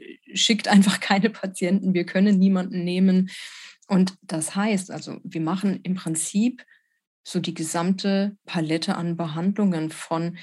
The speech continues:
ja, klassisch Husten, Schnupfen, Heiserkeit über kleine Chirurgie,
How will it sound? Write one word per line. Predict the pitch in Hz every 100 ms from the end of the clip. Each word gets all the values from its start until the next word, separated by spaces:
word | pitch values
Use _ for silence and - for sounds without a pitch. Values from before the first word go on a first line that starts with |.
| - - - - -
ja, | 160 170 185 160
klassisch | - 165 190 185 -
Husten, | 185 -
Schnupfen, | 190 185 185 175
Heiserkeit | 160 156 190 180 180 175 175 175
über | 170 165
kleine | - 160 170
Chirurgie, | - 175 180 180 180 196 196 190